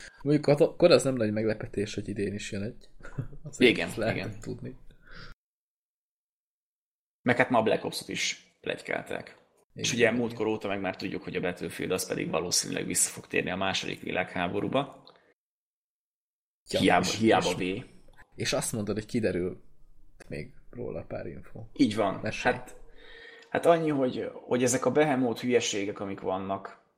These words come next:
Speaker 2: ezek az elég klasszok, amik voltak az egybe, B F egybe, ami szerintem tök fura, meg azt hiszem neked se tetszett ez a lovagi páncélba bújt gépágyús, meg az ilyen
Speaker 1: Mhm.
Speaker 2: hülyeségek. Na, azok itt is lesznek, és ugyanúgy gondolom random helyeken lehet fölvenni.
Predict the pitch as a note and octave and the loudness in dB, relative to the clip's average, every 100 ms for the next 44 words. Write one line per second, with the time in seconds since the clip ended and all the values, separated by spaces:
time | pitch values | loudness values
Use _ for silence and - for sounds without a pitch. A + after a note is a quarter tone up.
0 | _ _ _ G2+ - F#2+ F2+ F#2+ F#2 - | _ _ _ -6 -2 -2 2 0 0 -2
1 | F#2+ - F#2+ F2+ G2+ F#2 - G2 F#2 - | -2 -2 -4 0 2 2 0 0 0 2
2 | F#2+ G2 - - - G2 F#2 E2+ F#2 G2 | 2 2 -2 -10 -8 0 2 2 2 2
3 | F#2+ F#2 F#2 - F2+ F2+ F2+ G2+ G2 - | 2 0 -2 -4 -4 -4 -2 -2 -2 0
4 | F#2+ F#2 F2 F#2+ - - F#2+ F#2+ G2 C#3+ | 2 2 2 2 0 -2 -2 -2 0 0
5 | - E2+ F#2 F#2 F2 F#2+ F#2 F2 F2+ F2+ | 0 -2 -2 2 2 4 2 2 2 2
6 | - F2+ F2+ F#2 E2 F2+ F2+ F2+ F2+ F#2 | 2 2 2 2 0 2 4 4 2 0
7 | - - F#2 G2 F2+ B2 C3 G2 D#3+ - | -4 -2 -2 0 0 0 2 2 2 0
8 | - - A#2 - G#2 - - - G#2+ G#2+ | 0 0 0 2 2 -2 -6 -6 -2 0
9 | - - - - F#2 G2 G2+ F#2 F2+ F#2 | -2 -4 -2 -2 0 0 2 0 2 2
10 | F2 F#2 F2 F2+ F2+ F2+ - F2+ E2+ - | 4 2 2 0 -2 -4 -4 -2 -4 2
11 | F#2+ B2+ C3+ B2 | 4 6 2 0